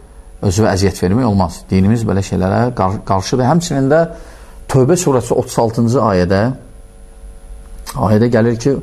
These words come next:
"Fələ tadlimu fihinə ənfusakum." Yəni, o vaxt ki, qeyd eləyəndə ki,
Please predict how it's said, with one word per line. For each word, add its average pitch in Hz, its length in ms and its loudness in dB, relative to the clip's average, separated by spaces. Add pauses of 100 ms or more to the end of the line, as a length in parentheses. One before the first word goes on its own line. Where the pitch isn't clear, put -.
(440)
"Fələ 143 260 4
tadlimu 123 480 2
fihinə 120 640 2
ənfusakum." 90 720 -2 (1500)
Yəni, 82 240 2 (320)
o 104 140 4
vaxt - 180 -2
ki, 98 100 -2
qeyd 98 300 2
eləyəndə 90 320 4
ki, - 220 -4